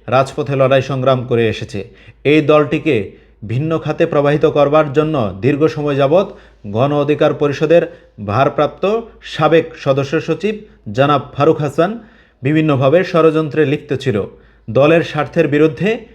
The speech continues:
দীর্ঘ সময় যাবৎ এই লোকটি কাজ করে আসছিলেন। তারই ফলশ্রুতিতে তিরিশ বারো দুই হাজার চব্বিশ এই তারিখে ওনাকে সকাল দশ ঘটিকার সময় অব্যাহতি দেওয়া হয়।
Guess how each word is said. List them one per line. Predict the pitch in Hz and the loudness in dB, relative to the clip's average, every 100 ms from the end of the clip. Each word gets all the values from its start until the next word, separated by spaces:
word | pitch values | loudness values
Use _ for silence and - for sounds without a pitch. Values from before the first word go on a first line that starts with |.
| _ _ 117 | _ _ 0
দীর্ঘ | 160 170 | 2 4
সময় | 170 165 165 | 2 0 -2
যাবৎ | 160 156 196 196 | 0 2 0 -2
এই | 160 147 | 0 0
লোকটি | 151 - 190 | 0 -2 -4
কাজ | 175 165 | 0 -2
করে | - 147 | 0 2
আসছিলেন। | 123 120 - 107 98 107 _ _ _ | 2 -2 -4 -4 -4 -8 _ _ _
তারই | 135 139 160 | 2 4 2
ফলশ্রুতিতে | 160 151 151 - 143 170 190 220 - - _ _ _ _ _ _ _ _ _ _ | 2 0 0 -4 -4 -2 0 -2 -4 -18 _ _ _ _ _ _ _ _ _ _
তিরিশ | 170 175 196 - - - _ _ - | 2 4 2 0 -12 -20 _ _ -10
বারো | 104 139 147 165 | 0 2 4 2
দুই | 135 143 | 2 -2
হাজার | 147 151 147 | 0 -2 2
চব্বিশ | 170 147 143 127 - - _ _ _ _ _ _ _ _ | 0 0 -2 -4 -6 -20 _ _ _ _ _ _ _ _
এই | 147 165 | 0 2
তারিখে | 165 143 135 208 247 - - 139 | 2 2 2 0 0 -4 -14 -6
ওনাকে | 143 147 190 | -6 -2 -2
সকাল | 185 165 147 151 135 | -2 -4 2 2 4
দশ | 143 151 - 120 | 2 2 0 -8
ঘটিকার | 131 170 160 | 0 2 2
সময় | 135 151 185 220 220 | 0 -2 -2 -2 -2
অব্যাহতি | 147 135 151 151 143 160 | -2 2 2 0 -6 -4
দেওয়া | 135 135 120 | 2 4 4
হয়। | 110 | 0